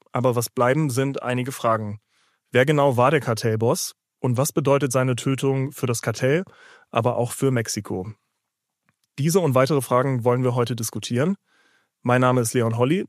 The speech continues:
ich bin aktuell Amerika-Redakteur im Auslandsressort und habe mir heute den taz-Autor Wolf-Dieter Vogel ins Podcast-Studio geholt,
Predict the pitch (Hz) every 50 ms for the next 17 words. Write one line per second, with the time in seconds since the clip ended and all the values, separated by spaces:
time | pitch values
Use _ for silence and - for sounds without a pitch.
0 | - _ 170 123 - 120 117 - 120 - - 127 117 117 117 117 117 120 127 156
1 | 147 - 160 143 143 139 143 - - - 151 143 127 113 107 104 117 - 160 147
2 | - - 156 - - 151 151 170 202 - - _ _ _ _ _ _ _ _ _
3 | - 123 139 160 165 170 160 147 160 160 165 160 143 143 156 151 - 143 131 -
4 | - - 123 131 - 151 147 143 123 123 123 123 117 - 139 123 - 139 131 -
5 | 208 214 160 123 117 - 127 - - - 120 - - 117 117 - - 131 123 123
6 | 117 123 127 131 143 170 214 -